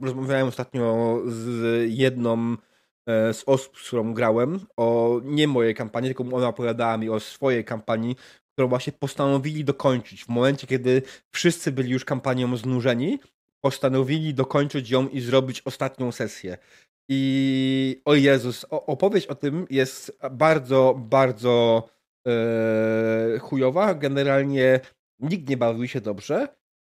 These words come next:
i tak naprawdę nikt z tej kampanii nie ma dobrych wspomnień, właśnie przez tą chujową ostatnią sesję. Więc to też nie jest tak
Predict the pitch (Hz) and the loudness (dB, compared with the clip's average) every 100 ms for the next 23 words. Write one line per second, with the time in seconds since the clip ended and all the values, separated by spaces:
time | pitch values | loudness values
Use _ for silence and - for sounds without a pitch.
0 | - 135 156 143 139 175 214 147 120 160 | -16 -4 -4 -2 -2 2 2 2 2 2
1 | 254 _ _ _ - 147 208 - 147 135 | 0 _ _ _ -4 -2 -2 -2 -4 -2
2 | 131 120 104 107 214 - 120 127 135 131 | -4 -2 -4 -4 -6 -10 -4 0 2 2
3 | 123 131 - 143 104 95 127 - 175 - | 0 -4 -4 -2 -2 -2 -4 -4 -8 -8
4 | 139 - 139 131 123 - 120 113 101 - | -6 -4 -2 -2 -6 -8 -8 -8 -10 -10
5 | 87 - - - 123 147 247 254 226 185 | -14 -16 -20 -10 -6 2 2 2 2 2
6 | 147 - 117 143 - | 0 0 0 0 -6